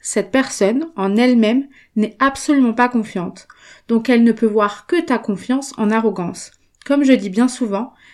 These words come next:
les gens, à chaque fois, ça les énerve. Mais c'est la vérité.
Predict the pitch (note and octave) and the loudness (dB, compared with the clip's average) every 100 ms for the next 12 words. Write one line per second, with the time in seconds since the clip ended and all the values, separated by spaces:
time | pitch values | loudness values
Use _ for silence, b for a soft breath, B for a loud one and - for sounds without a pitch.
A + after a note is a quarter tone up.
0 | b G#3+ A3+ A#3+ G3 A3+ - G#3 G3+ - | b 2 4 4 0 -6 -6 -4 -4 -2
1 | D#4 D#4 - - A#3+ B3+ - A#3+ G#3+ G3+ | -2 -4 -6 -6 -4 -4 -6 -2 0 0
2 | A#3 G3 F#3 E3+ - - A3 A#3+ A#3 A3 | 0 0 -2 -6 -8 -4 -2 2 2 2
3 | A3+ A#3 - - | 2 0 -4 -10